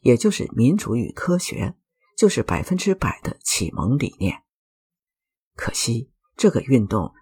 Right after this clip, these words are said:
被苏俄培植的势力扼杀了，所以中国的启蒙任务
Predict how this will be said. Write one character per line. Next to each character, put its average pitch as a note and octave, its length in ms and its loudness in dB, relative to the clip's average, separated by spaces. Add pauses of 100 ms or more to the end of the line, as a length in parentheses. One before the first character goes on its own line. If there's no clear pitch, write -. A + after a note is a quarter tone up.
被 D3 200 4
苏 - 340 -2
俄 B2+ 200 0
培 - 260 -2
植 - 160 -4
的 B2+ 80 0
势 A#2+ 260 0
力 - 340 -4
扼 D3+ 260 2
杀 C3+ 320 -2
了， - 200 -10 (1000)
所 - 180 -2
以 A#2 140 2
中 F3+ 320 2
国 G#2 140 0
的 B2+ 80 -2
启 - 240 -4
蒙 - 180 -4
任 D3+ 260 2
务 C#2 200 -4